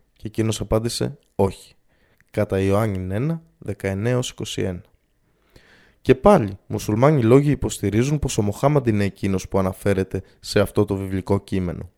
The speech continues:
"Είσαι ο προφήτης που περιμένουμε;" Και εκείνος απάντησε, "Όχι".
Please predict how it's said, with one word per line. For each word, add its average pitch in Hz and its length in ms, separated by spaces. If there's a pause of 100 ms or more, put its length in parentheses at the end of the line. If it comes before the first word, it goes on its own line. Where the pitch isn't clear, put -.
(1400)
"Είσαι 120 300
ο 104 80
προφήτης 101 500
που - 100
περιμένουμε;" 101 760 (120)
Και - 120
εκείνος 123 320
απάντησε, 120 460
"Όχι". 101 300